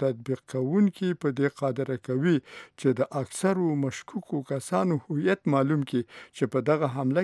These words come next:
کې لاس لره. د واشنګټن ډي سي پولیسو مشر ویلي، په دغو مشکوکو کسانو کې دوه امریکایي، دوه کاناډایي او څوارلس ترکي اتباع وو.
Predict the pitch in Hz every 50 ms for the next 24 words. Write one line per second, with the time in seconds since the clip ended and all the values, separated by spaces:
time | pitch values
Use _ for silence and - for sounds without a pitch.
0 | 180 - 185 151 127 120 131 143 139 120 - - 143 127 127 - - - _ _
1 | _ _ _ _ _ _ _ - - - _ _ - 156 160 170 165 151 - -
2 | 160 156 156 131 - 160 156 156 143 151 151 151 147 - - 214 220 220 180 -
3 | - 151 151 175 190 180 - - 190 175 170 180 170 - - 156 156 180 180 170
4 | 151 127 117 110 - - - - - _ - 135 127 131 127 123 170 175 165 165
5 | 147 135 131 - - - 208 202 - - 208 - 190 175 165 - 190 190 190 185
6 | 185 180 - - 180 175 147 143 160 165 160 156 151 151 143 - - 151 151 151
7 | 170 185 185 185 139 135 147 139 - 160 151 135 135 135 139 123 139 143 156 175
8 | 190 - - - 160 147 139 - _ - - 190 208 220 214 202 185 175 160 -
9 | - _ - 160 131 139 - - 185 190 - - 175 156 135 117 113 131 143 135
10 | 131 131 -